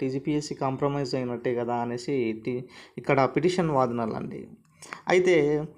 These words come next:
దీనికి సంబంధించినటువంటి, ఆ, ఆ, ఆర్టికల్ అండి ఇది.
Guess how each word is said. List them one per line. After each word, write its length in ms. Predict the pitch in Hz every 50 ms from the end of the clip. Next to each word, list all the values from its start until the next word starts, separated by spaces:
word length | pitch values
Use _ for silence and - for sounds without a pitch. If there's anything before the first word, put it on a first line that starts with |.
| _ - - -
దీనికి 200 | 147 156 160 151
సంబంధించినటువంటి, 1040 | 165 156 160 175 175 170 175 190 180 160 170 170 165 165 165 156 147 135 135 - - -
ఆ, 420 | - 143 143 139 139 139 135 135 135 135 135 131 131 127 127 - _ _ _ _ _ _ - -
ఆ, 360 | 139 135 131 131 127 120 120 - - - 101 - - 131
ఆర్టికల్ 440 | 143 143 143 - 208 208 208 170
అండి 160 | 156 131 117 113
ఇది. 340 | 113 113 123 123 139 214